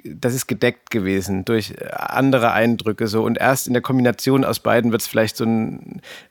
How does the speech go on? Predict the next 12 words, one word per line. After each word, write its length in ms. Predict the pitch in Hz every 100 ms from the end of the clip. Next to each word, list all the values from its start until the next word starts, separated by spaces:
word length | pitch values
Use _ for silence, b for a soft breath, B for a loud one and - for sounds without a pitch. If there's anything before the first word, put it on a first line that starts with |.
| -
riesen, 320 | 131 143 135
riesen, 340 | 120 135 123 113
riesen 300 | 143 139 123
Problem, 520 | 120 107 113 117 113
wie, 220 | 110 117 120
wie 60 |
es 100 | 113
das, 300 | - 113 -
das 220 | 113 -
geworden 440 | 117 107 110 113 113
ist. 240 | 101 - -
Ähm, 240 | 107